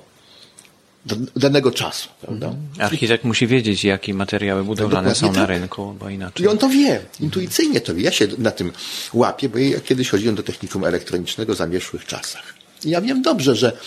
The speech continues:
Speaker 1: nie istnieje coś takiego jak możliwość przesyłania po drucie sygnałów więcej niż tam kilkaset kiloherców. W tej chwili gigaherce po drutach hulają. A za moich czasów było to a wykonalne. Albo głośnik. Głośnik, żeby było cokolwiek słyszeć, słychać,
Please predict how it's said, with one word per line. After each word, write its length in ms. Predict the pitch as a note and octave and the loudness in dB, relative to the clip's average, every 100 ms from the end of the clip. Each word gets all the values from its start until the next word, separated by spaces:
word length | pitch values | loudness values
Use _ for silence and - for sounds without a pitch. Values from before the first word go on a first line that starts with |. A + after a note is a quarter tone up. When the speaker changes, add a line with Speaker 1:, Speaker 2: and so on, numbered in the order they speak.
| - | -4
Speaker 1:
nie 100 | B2 | 0
istnieje 480 | B2+ B2+ - D#3 D#3 | 2 0 0 0 0
coś 160 | - B2+ | 0 -2
takiego 360 | A#2+ - C#3 | -2 0 4
jak 240 | B2+ A#2+ - - - | 6 4 0 -12 -6
możliwość 400 | G#2+ F#2 C3 B2+ | -4 2 4 4
przesyłania 480 | - - G#2+ A#2+ G#2+ | 2 0 2 2 2
po 160 | - | 0
drucie 380 | G2+ A2+ B2+ A#2+ - - | 2 4 4 2 0 -6
sygnałów 640 | - A#2 G#2 A#2 A2+ F#2+ - - - | 0 2 2 2 0 -4 -8 -14 2
więcej 380 | A#2 A#2+ A2 G#2 | 4 4 2 0
niż 160 | G2 | 0
tam 200 | - F2 - - - - | 0 -2 -4 -8 -8 -6
kilkaset 540 | A2+ A2+ A2+ - F#2 | -4 0 0 2 0
kiloherców. 840 | - G2+ F2+ D2+ - - - - - - - | 2 2 2 0 -2 -6 -8 -12 -16 -20 -14
W 40 | |
tej 100 | A#3 | -10
chwili 340 | - D4 C#4 - - - - A3 | -2 2 2 0 -12 -20 -12 -4
gigaherce 560 | C4 - G#2+ B2 - | -2 -2 -2 -4 -4
po 140 | - F2 | -6 -2
drutach 320 | G2+ - F2+ | -2 -2 -6
hulają. 400 | - - - - - - _ - | -12 -14 -12 -14 -18 -20 _ -2
A 60 | |
za 100 | C#3 | 0
moich 260 | F3 F#3 F3+ | 2 2 2
czasów 340 | - A#2 C#3 C3+ | -2 0 0 0
było 120 | C#3 | -2
to 220 | - - | -4 -6
a 60 | F2+ | -6
wykonalne. 520 | F2 - A#2+ - _ _ | -6 -14 -20 -20 _ _
Albo 180 | F#3+ A3 | 2 2
głośnik. 540 | A#2+ F#2 D#2 - D#2+ D#2 - - - | 4 2 2 -2 -10 -16 -20 -20 -12
Głośnik, 340 | E3 A3+ - A3+ | -2 0 2 2
żeby 160 | B3 | 2
było 160 | C4 F4 | 2 2
cokolwiek 500 | E4+ - F4+ D#4+ - | 2 2 2 2 0
słyszeć, 520 | - F#2+ - G#2 - | 2 2 2 -4 -6
słychać, 460 | - A#2+ G2 A#2+ | 0 0 0 -6